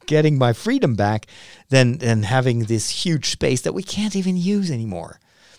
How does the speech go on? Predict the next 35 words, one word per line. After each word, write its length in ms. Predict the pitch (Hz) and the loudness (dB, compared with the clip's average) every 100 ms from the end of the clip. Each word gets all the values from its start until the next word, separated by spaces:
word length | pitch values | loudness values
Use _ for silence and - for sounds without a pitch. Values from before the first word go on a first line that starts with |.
| _ _ | _ _
And 120 | 110 | -2
I 100 | 123 | 2
can, 460 | 139 147 120 - - - 143 _ - - - | 2 2 -2 -6 -20 -20 -20 _ -16 -14 -10
I 120 | 110 | -8
can 140 | 143 | -6
easily 380 | 185 220 180 143 | -2 -2 0 0
put 200 | - 143 | 2 2
in 140 | 123 | 4
a 80 | 117 | 0
few 400 | 101 135 123 110 - - _ - | -2 0 0 0 -6 -20 _ -8
desks 440 | 131 160 160 - - | 2 2 2 -2 -6
for, 500 | - 131 120 117 - | -2 2 2 2 -2
for 200 | - - | -8 -2
Inge 240 | 160 170 | 0 0
and 280 | 156 147 143 | 0 -2 -4
for 160 | 101 | -4
the 80 | 98 | 2
others. 380 | 139 156 143 - - - - - | 6 6 6 2 -10 -20 -20 -8
Um, 580 | 117 113 110 107 101 104 82 | -2 0 0 0 0 -4 -6
I 140 | 117 | -8
can 300 | 117 101 101 _ _ - - - | -4 -6 -6 _ _ -20 -20 -8
create 360 | - 113 110 | 0 2 2
a 220 | 107 98 | 2 0
little 220 | 101 117 107 | 0 -2 2
green 240 | 147 190 | 4 4
screen 380 | 165 165 156 147 | 4 2 4 4
room 380 | 135 143 139 139 - _ - | 4 4 4 0 -10 _ -2
that 180 | 113 - | -2 0
we 100 | 117 | -4
can 120 | 101 | -4
take 220 | - 113 | -6 -6
the 100 | 117 | -4
lights 400 | 123 139 143 - | 0 0 0 0
with 180 | 127 120 | 0 2
us. 300 | 117 113 | 2 0